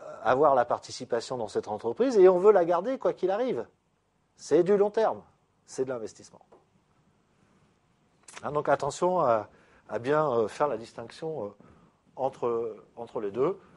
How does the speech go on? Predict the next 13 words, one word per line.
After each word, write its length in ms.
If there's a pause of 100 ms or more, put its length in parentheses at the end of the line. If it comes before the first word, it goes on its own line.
(120)
Un 120
même 280
titre 400 (360)
d'entreprise 540
peut 320 (380)
servir 540
comme 240 (480)
moyen 280
de 60
placement 320
de 40
trésorerie 540
ou 280